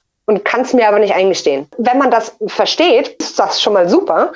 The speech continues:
weil dann kann man daran arbeiten, dass man das auch bekommt und geht lieber zu der Person hin und sagt, „Sag mal, wie hast du das denn geschafft? Oder was musste die Person dafür machen?“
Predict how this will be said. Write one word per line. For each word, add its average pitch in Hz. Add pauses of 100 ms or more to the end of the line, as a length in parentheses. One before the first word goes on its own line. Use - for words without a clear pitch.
(160)
weil 196
dann 220
kann 254
man 262
daran 196
arbeiten, 220
dass 196
man 185
das 170
auch 320
bekommt 170
und 214
geht 240
lieber 254
zu 254
der 233
Person 208
hin 262
und 226
sagt, 202
„Sag 185
mal, 185
wie 180
hast 220
du 247
das 202
denn 175
geschafft? 240
Oder 180
was 226
musste 294
die 233
Person 226
dafür 196
machen?“ 185